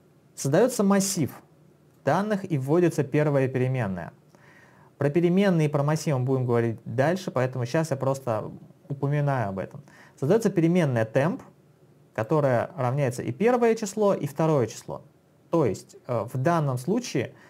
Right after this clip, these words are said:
э, и первая координата, и вторая будут копировать rotation. Все, мы это expression зафиксировали.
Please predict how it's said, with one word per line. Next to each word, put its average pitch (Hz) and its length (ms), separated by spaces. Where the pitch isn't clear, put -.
э, 117 360
и 160 120
первая 151 480
координата, 117 540
и - 140
вторая 233 600
будут 151 320
копировать 233 640
rotation. 127 560
Все, 120 280
мы 120 200
это 123 320
expression 143 440
зафиксировали. 202 680